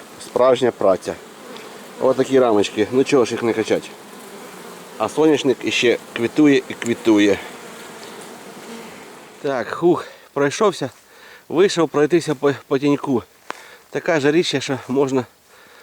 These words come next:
можна вчадіть там на пасіці, відбира-, відбираючи рамки. Ну що, погода дуже жарка, жарка і волога.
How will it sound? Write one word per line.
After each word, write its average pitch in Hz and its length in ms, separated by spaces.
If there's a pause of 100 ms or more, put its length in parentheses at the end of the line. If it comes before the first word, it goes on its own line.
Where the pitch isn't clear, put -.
(100)
можна 127 340
вчадіть 123 580
там 113 200 (140)
на 117 80
пасіці, 110 520 (460)
відбира-, 110 480
відбираючи 110 640
рамки. 104 400 (680)
Ну 156 60
що, 180 180
погода 156 440 (140)
дуже 143 220
жарка, 135 440 (640)
жарка 127 520
і 139 100
волога. 123 600